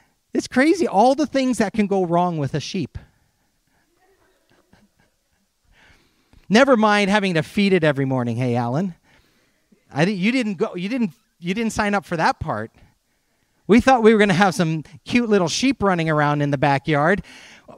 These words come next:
but you gotta feed them, and then you gotta get water to them. And then they like getting out of the pen. And then all of a sudden you're out trying to corral them off. Think, we, we just, we can just be so surface orientated.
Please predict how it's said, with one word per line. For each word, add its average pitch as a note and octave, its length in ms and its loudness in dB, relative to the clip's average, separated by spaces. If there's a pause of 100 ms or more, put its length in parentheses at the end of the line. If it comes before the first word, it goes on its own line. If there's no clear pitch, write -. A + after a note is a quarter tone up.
(180)
but G#3+ 180 4
you A#3 100 4
gotta B3+ 200 4
feed C#4 460 4
them, E3 180 2
and F#3+ 100 4
then C4 100 4
you G#4 80 -6
gotta A#3 180 4
get F#3 180 0
water B3 380 4
to - 180 -6
them. A#2 320 -4 (2000)
And F3+ 120 2
then B3+ 140 2
they D4 100 4
like A#3+ 240 0
getting A#3+ 260 -2
out A3 120 -2
of G#3 80 -4
the G3 60 -4
pen. G3 480 -8 (460)
And E3 120 0
then G3+ 360 2
all G3+ 120 -2
of G3+ 40 -4
a - 40 -12
sudden G3+ 260 0
you're F#3+ 160 0
out F#3 320 -2
trying G3+ 260 -2
to F3+ 60 -2
corral F#3 380 0
them F3+ 180 0
off. D3+ 260 -2 (1900)
Think, - 500 -6 (320)
we, C#4+ 160 0
we C4 200 0
just, C#4 400 -8
we A3+ 280 -4
can A#3+ 260 -8
just G3+ 340 -12
be F3 160 -8
so - 560 -8
surface A#3+ 680 -6
orientated. A#2+ 800 -10